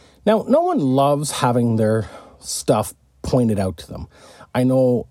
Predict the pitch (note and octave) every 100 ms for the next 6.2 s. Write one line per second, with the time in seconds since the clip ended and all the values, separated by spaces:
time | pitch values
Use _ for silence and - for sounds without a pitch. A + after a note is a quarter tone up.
0 | - A#2+ B2 D3 C3 C#3 F3 - C#3 C3
1 | - C#3 E3+ F3 D#3+ G#3 C#4+ - B2 A#2
2 | A2 G#2 A#2+ A#2 - - D3 B2 - B2+
3 | A2 A#2 B2 A2+ A#2 - B2 A2+ G2+ G2
4 | A#2 B2+ D3+ C3+ - C#3 C3+ A#2+ A#2 A#2
5 | A#2 A2 A2 A#2 G#2+ A2 G#2+ G#2 A2 C#3
6 | C#3 A#2+